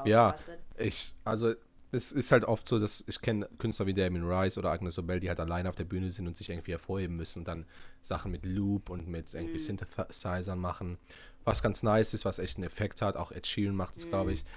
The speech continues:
Speaker 1: Aber der hat dann nochmal eine andere, das war nochmal eine
Speaker 2: Ja.
Speaker 1: andere Liga, was Jack Garrett gemacht hat. Guckt's euch an, einfach
Speaker 2: Ja.
Speaker 1: Stephen Colbert, Jack Garrett Performance.
Speaker 2: Ja.
Speaker 1: Ähm,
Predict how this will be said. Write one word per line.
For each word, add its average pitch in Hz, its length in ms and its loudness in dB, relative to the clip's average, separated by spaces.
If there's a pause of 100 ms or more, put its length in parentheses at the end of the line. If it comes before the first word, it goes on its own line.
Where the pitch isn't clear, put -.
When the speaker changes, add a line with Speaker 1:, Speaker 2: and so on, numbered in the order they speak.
(200)
Speaker 1:
Aber 92 160 -2
der 98 180 2
hat 95 140 0
dann 98 100 2
nochmal 92 220 2
eine - 140 -6
andere, 92 400 0
das 85 140 -2
war 95 80 -2
nochmal 92 220 0
eine 90 80 -4
Speaker 2:
Ja. - 80 4
Speaker 1:
andere 110 260 6
Liga, 107 260 6
was 92 200 -2
Jack - 140 -2
Garrett 98 260 2
gemacht 90 260 -4
hat. 104 60 -10
Guckt's 123 220 -2
euch - 160 -2
an, 104 160 0
einfach 98 200 0
Speaker 2:
Ja. - 80 -2
Speaker 1:
Stephen 113 220 2
Colbert, 104 640 6
Jack 101 180 4
Garrett 98 240 6
Performance. 101 520 -2 (420)
Speaker 2:
Ja. - 140 4
Speaker 1:
Ähm, 104 240 2